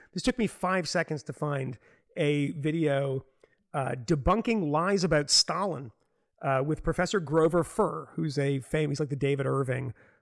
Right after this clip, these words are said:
of, um, he's a, he's a Stalin apologist at Montclair State University, notorious.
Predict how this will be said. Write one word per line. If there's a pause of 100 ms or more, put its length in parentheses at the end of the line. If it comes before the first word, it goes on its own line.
(120)
of,
um,
he's
a,
he's
a
Stalin
apologist
at
Montclair
State
University,
notorious.